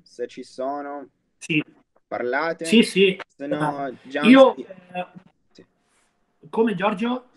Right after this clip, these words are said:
Speaker 1: Se no, Gianfranco ha fatto anche una domanda interessante sulla capacità di lettura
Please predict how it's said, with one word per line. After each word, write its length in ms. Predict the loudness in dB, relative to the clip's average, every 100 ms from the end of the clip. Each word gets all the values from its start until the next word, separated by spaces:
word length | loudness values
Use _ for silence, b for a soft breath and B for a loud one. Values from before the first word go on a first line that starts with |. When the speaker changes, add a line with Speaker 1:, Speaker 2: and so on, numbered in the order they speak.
| _
Speaker 1:
Se 140 | _ -8
no, 180 | -6 -4
Gianfranco 500 | -6 -6 -8 -6 -8
ha 20 |
fatto 300 | -8 -8 -8
anche 180 | -10 -10
una 140 | -8
domanda 440 | -6 -6 -6 -8 -8
interessante 840 | -8 -4 -6 -6 -10 -10 -10 -12
sulla 960 | -12 -8 -8 -8 -10 -14 -16 -10 -8 -8
capacità 580 | -8 -6 -6 -6 -8
di 100 | -6 -6
lettura 920 | -10 -4 -4 -2 -2 -2 -2 -6